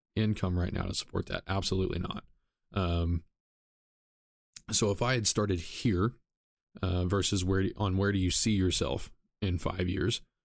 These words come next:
versus where do you want to be in five years, um, do you see the negativity that could get your goals down? Uh, ideally, I've already got my goals written down. Where I want to be, I've already got 'em written down.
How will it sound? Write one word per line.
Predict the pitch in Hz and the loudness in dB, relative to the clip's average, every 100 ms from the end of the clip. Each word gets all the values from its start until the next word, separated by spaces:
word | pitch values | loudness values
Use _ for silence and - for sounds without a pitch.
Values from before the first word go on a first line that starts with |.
| _ | _
versus | 107 92 98 | -2 0 2
where | 95 95 | 2 2
do | |
you | 92 | 2
want | 95 104 | 2 0
to | - | 0
be | 107 113 | 2 4
in | 101 92 | 2 0
five | - 90 87 | 0 0 2
years, | 87 87 - - _ _ _ _ - | 2 2 0 -8 _ _ _ _ -2
um, | 90 87 85 90 87 _ _ _ _ _ _ _ _ _ - 104 | 0 2 2 0 -2 _ _ _ _ _ _ _ _ _ -6 -2
do | 92 | 2
you | 92 | 2
see | 92 123 113 | 2 2 2
the | 107 | 2
negativity | 104 98 90 110 107 104 | 2 0 2 2 4 2
that | 90 | 2
could | - 98 | 0 0
get | 92 - | 0 0
your | 92 | 0
goals | 92 95 98 | 2 2 0
down? | 101 104 104 _ _ _ | 0 0 -2 _ _ _
Uh, | - - - | -20 -10 -4
ideally, | 101 104 151 104 | 0 2 4 4
I've | 107 | 2
already | 113 104 | 2 2
got | 104 | 2
my | 98 101 | 0 0
goals | 101 104 104 | 2 2 2
written | 101 95 | 0 0
down. | 101 92 113 | 0 -2 -4
Where | 113 107 104 | 0 2 2
I | |
want | 98 101 - | 2 0 0
to | 107 | 0
be, | 98 | 2
I've | 90 | 2
already | 92 92 | 2 2
got | 92 | 2
'em | 92 | 2
written | 90 - 92 | 0 0 -2
down. | 90 - | -2 -6